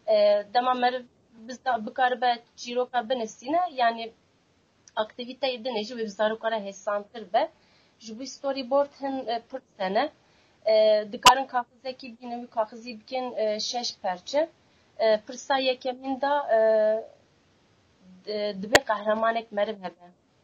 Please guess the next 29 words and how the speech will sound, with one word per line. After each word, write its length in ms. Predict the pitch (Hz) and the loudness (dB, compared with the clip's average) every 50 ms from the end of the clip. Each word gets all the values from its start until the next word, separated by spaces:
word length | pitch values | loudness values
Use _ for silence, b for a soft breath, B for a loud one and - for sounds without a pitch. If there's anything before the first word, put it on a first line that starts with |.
| _ _ _ _ _ _ _ _ _ - | _ _ _ _ _ _ _ _ _ 2
E, 100 | 196 196 - 202 196 - - - 226 254 | 6 8 8 8 8 4 -2 -2 0 0
ew 80 | 262 254 - | 0 0 0
qehreman, 680 | 226 208 202 208 220 208 208 220 240 262 285 285 277 - - | -2 -2 0 -2 -2 -2 -2 -2 -4 -4 -4 -8 -12 -10 -6
e, 420 | 214 208 208 208 208 202 202 196 202 | -4 -2 0 0 0 -2 -2 -4 -8
ji 200 | 190 196 208 196 | -8 -10 -8 -8
çi 160 | - - 247 | -6 -6 -6
hez 280 | 214 202 196 190 185 180 | -6 -6 -8 -8 -10 -14
dike, 320 | 196 - - 196 196 196 196 - | -16 -8 -4 -4 -4 -4 -4 -6
taybetmendiyên 840 | 185 180 175 196 196 196 202 196 190 190 185 196 214 208 208 202 196 | -6 -2 0 -2 -2 -2 -2 -4 -4 -4 -4 -4 -4 -4 -4 -4 -6
wî 80 | 190 - | -10 -12
çi 240 | - - - 208 202 | -12 -10 -8 -4 -2
ne, 200 | 202 196 202 202 b b b b b b b b _ - | 0 0 0 -2 b b b b b b b b _ -12
divê 140 | 202 208 202 | -8 -4 -2
meriv 260 | 202 196 196 185 190 | 0 0 0 0 0
behsa 340 | 190 196 196 - - - 208 | -2 -2 -4 -4 -2 -2 -2
wî 220 | 196 214 214 214 | 0 -2 -4 -8
bike. 320 | - - - 208 240 277 - _ _ _ _ _ b b b b b _ - | -10 -6 -2 -2 -2 -2 -4 _ _ _ _ _ b b b b b _ 2
E, 260 | 214 214 214 208 214 208 208 208 202 - - | 4 6 6 8 8 8 8 6 4 -2 -10
pirsa 380 | 247 247 - - 277 262 220 | -18 -10 -6 -4 -4 -4 -4
duyemîn 380 | 247 240 254 254 269 277 294 285 | -6 -6 -6 -8 -6 -6 -6 -6
jî 340 | 262 254 262 277 311 320 - _ _ _ _ _ _ - | -6 -6 -6 -6 -6 -6 -6 _ _ _ _ _ _ -10
pirsgirêk 580 | 254 226 - - _ _ _ 233 233 254 247 - - | -8 -8 -10 -14 _ _ _ -6 -4 -4 -6 -6 -8
çi 220 | - - - 262 247 | -8 -8 -6 -4 -2
ye? 200 | 214 180 175 - _ _ _ _ _ _ _ _ _ | -2 -2 -2 -6 _ _ _ _ _ _ _ _ _
Ev 100 | 233 240 240 - | 0 0 0 -2
qehreman 400 | 226 208 202 208 208 247 262 262 | -4 -2 0 0 -2 0 -2 -6
çi 140 | 254 - - _ _ _ _ _ _ | -8 -12 -16 _ _ _ _ _ _
çareser 640 | - - 208 190 185 180 - _ - 185 180 175 170 | -4 -2 0 0 0 -2 -6 _ -10 -8 -8 -8 -10
dike? 300 | 185 - - 220 285 339 | -14 -10 -8 -6 -6 -6